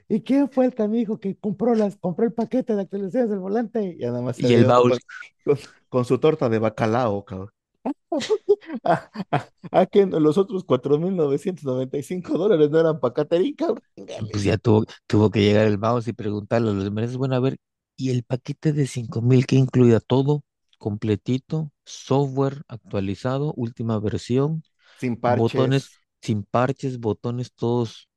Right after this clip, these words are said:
Speaker 2: funcionales, con los dials y con todos los numeritos y las pegatinas". El de quinientos, el de quinientos, pues es solamente así como que, como pantallita de, de, de PlayStation Portable, y este, eso porque eso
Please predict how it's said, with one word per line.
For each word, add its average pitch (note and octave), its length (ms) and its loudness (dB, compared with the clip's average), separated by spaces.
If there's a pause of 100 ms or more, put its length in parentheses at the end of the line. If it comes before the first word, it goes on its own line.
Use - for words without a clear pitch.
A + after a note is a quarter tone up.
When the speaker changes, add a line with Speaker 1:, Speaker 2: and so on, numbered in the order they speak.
Speaker 2:
funcionales, B2+ 1120 0 (240)
con G#2 260 0
los G2+ 200 0
dials C3+ 720 0 (240)
y A2 140 -10
con G#2 220 -2
todos B2 180 4
los A#2 180 2
numeritos A2 600 0
y A2 40 -4
las G2 180 -4
pegatinas". F#2 680 -6 (300)
El G2 200 0
de G#2 120 4
quinientos, C#3 1120 2 (480)
el A#2+ 120 4
de C3 80 6
quinientos, G#3+ 560 0
pues G3 140 -8
es C#4+ 120 -6
solamente C#4+ 500 -4
así A#3+ 200 -6
como G#3 340 -4
que, C#3+ 160 -8 (300)
como C3 200 -4
pantallita C3+ 760 2
de, C3 120 4 (100)
de, A2+ 300 2
de G#2 140 -4
PlayStation B2+ 1200 -2
Portable, F#3 520 0 (360)
y A#2 140 -4
este, A#2 200 -4
eso D3 120 -2
porque A#2+ 340 -2
eso - 200 -4